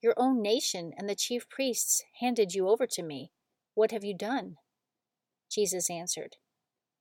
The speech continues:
"My kingdom does not belong to this world. If my kingdom did belong to this world, my attendants would be fighting to keep me from being handed over to the Jews.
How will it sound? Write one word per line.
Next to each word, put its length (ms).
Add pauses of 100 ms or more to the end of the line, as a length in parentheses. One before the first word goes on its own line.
"My 120
kingdom 480
does 200
not 220
belong 420
to 100
this 300
world. 340 (480)
If 180
my 140
kingdom 480
did 240
belong 380
to 100
this 240
world, 340 (180)
my 100
attendants 600
would 140
be 100
fighting 560
to 100
keep 260
me 120
from 240
being 200
handed 340
over 200
to 140
the 120
Jews. 500